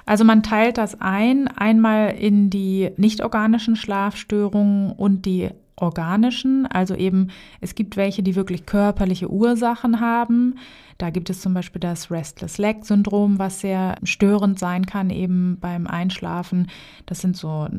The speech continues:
Wahrnehmungsstörungen in den Beinen zum Beispiel, die besser werden oder auch, können auch richtig Schmerzen sein, die durch das Bewegen besser werden. Und das, ja, kann man sich ja vorstellen, dass das nicht so förderlich ist für einen guten Schlaf. Es gibt aber auch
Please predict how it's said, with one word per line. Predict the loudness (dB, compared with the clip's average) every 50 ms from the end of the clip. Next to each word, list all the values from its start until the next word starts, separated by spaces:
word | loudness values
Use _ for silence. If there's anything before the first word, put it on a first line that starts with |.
| -8
Wahrnehmungsstörungen | -8 -8 -6 -2 0 2 2 4 4 2 2 0 -2 -2 -2 -2 0 -2 -2 -2
in | -2
den | -2 -2 0
Beinen | 0 0 0 2 2 2 0
zum | 0 0 -2
Beispiel, | -2 -2 -2 -2 -2 -2 -2
die | -2
besser | -4 -2 -4 -4 -2 -2 -4 -4
werden | -2 -4 -4 -4
oder | -4 -6 -6 -8
auch, | -10 -6
können | -2 2 2 2
auch | 2 0 -2 -6
richtig | -8 -6 -6 -8
Schmerzen | -6 -4 -2 -2 -2 -2 -4 -4 -4 -4
sein, | -4 -4 -4 -2 -2 -2 -2 -4 -8 -18 -20 -20 -20 -20 -8 -6
die | -2 0
durch | 0 0 0
das | -2 -6 -4
Bewegen | -4 -2 2 4 6 6 6 6 6 6
besser | 4 4 0 -2 -4 -4 -4 -2
werden. | -4 -2 -2 -4 -4
Und | -4 -4 -6
das, | -8 -10 -12 -14 -20 -14 -10 -6
ja, | -6 -6 -6
kann | -6 -4 -4
man | -2 -2
sich | -2 -2
ja | -4
vorstellen, | -4 -2 -2 -2 -2 0 0 0
dass | -2 -2 -4
das | -6 -4
nicht | -4 -4 -4
so | -6
förderlich | -6 -2 0 0 2 2 0 0 -2 -2 -4
ist | -6 -8 -4
für | 0 2
einen | 2 4
guten | 2 2 0 -2 -2
Schlaf. | -4 -4 -4 -2 -2 0 0 -2 -4 -8 -18 -20 -20 -20 -20 -20 -20 -12
Es | -8 -8 -4
gibt | -4 -4 -4 -4 -4
aber | -4 -2 -2 0 0
auch | 0 0 -2 -4 -6 -8